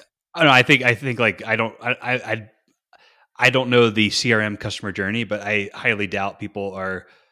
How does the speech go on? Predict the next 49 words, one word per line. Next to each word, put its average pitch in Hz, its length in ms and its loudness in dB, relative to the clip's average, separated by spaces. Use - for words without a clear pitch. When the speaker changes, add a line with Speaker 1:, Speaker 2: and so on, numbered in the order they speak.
Speaker 2:
th-, - 120 -16
like, - 200 -12
maybe 143 160 0
there's 113 160 2
one 110 180 0
user 107 220 2
accounts 101 320 -6
going, 120 180 -4
"Oh, 220 120 2
I'm 123 120 4
gonna 131 140 2
go 110 200 2
search, - 560 0
uh, 117 220 2
the 117 180 -2
app 139 180 0
marketplace 120 600 2
for 117 140 0
a 107 40 2
C 127 220 0
R 117 100 2
M 127 160 2
tool, 101 560 0
uh, 101 320 -2
and 104 80 -10
that's 113 200 -2
gonna 110 160 -2
be 107 100 0
how 107 80 -2
I 101 80 2
buy 101 160 0
a 98 60 -2
C - 160 -8
R 113 40 -2
M." 110 140 -2
I, 110 220 -2
I 110 160 2
just, 120 280 -4
I 98 180 -8
can't 120 200 -8
imagine 101 540 -4
doing 98 220 -4
that 98 100 -8
myself. 101 440 -2
So 95 160 -2
it's 90 140 -4
like, 90 220 -6
Speaker 1:
Yeah. 104 320 0
Speaker 2:
Yeah, 104 220 -6